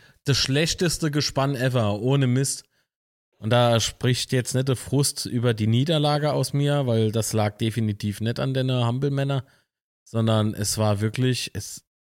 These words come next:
es war wirklich, äh, diese, diese Schiedsrichterleistung an sich gesehen,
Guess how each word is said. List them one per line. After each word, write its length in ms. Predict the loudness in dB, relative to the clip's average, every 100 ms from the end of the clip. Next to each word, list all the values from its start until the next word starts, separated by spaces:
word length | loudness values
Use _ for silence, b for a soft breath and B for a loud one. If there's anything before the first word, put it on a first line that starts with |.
| _
es 260 | -14 -8
war 240 | -4 -2 -2
wirklich, 640 | -4 -2 -2 -2 -8 -6
äh, 300 | -4 -2 -4 -8 b _ _ _ _ -8
diese, 300 | -4 0 -2
diese 300 | -2 -6 -6
Schiedsrichterleistung 880 | -4 -6 -6 -4 -2 0 -2 -4 -6
an 160 | -6
sich 260 | -6 -6 -6
gesehen, 640 | -4 -2 0 -2 -6 -14